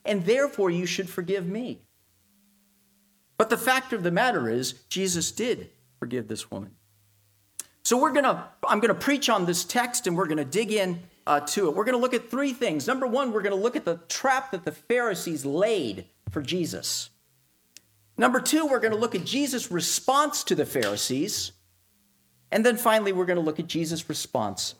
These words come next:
to the woman herself. So let's begin by looking at the Pharisees' trap.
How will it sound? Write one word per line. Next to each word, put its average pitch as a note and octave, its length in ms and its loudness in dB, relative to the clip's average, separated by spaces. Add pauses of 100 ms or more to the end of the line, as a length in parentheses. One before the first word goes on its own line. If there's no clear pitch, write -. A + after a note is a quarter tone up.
(120)
to - 100 -4
the A#2 100 -2
woman A2+ 360 -2
herself. - 600 -8 (960)
So C4 140 8
let's C4+ 180 6
begin G#3+ 360 4
by F#3 120 8
looking E3 340 2
at C#3 140 2
the C#3+ 80 0
Pharisees' B2 720 -2 (100)
trap. F2+ 420 -2